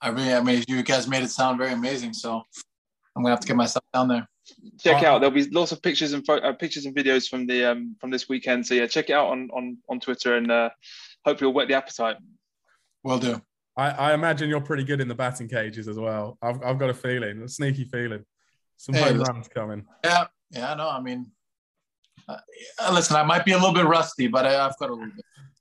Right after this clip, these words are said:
Speaker 2: Trust me, if you see us, <laughs> if you see us hitting, you won't <laughs> feel so bad after all, 'cause, uh, we'll be, we'll be lucky to hit two home runs in,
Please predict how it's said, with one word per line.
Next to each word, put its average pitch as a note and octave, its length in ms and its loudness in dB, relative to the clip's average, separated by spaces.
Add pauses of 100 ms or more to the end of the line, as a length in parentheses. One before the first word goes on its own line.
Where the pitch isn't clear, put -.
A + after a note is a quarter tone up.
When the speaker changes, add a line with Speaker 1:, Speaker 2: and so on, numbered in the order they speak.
(560)
Speaker 2:
Trust D#3+ 240 2
me, D#3 60 2
if D3 100 -2
you D#3 60 -4
see E3 180 2
us, D#3 200 6 (100)
<laughs> B2+ 80 -18
if - 260 -6
you G3+ 60 0
see F3+ 200 2
us E3 200 4
hitting, F3 340 -8 (300)
you A#2+ 100 -2
won't B2+ 240 -2
<laughs> - 0 -
feel A#3 180 4
so F3+ 180 2
bad D#3 320 2
after E3 400 4
all, D3 160 -4
'cause, - 160 -16
uh, C#3 100 -4 (440)
we'll C#3+ 100 -2
be, C3 280 -4
we'll C#3 100 -2
be C3+ 120 -4
lucky C3+ 280 0
to B2+ 120 -12
hit C3+ 160 -4 (640)
two C#3 180 -2
home C3 200 0
runs B2+ 200 -4
in, B2+ 140 -6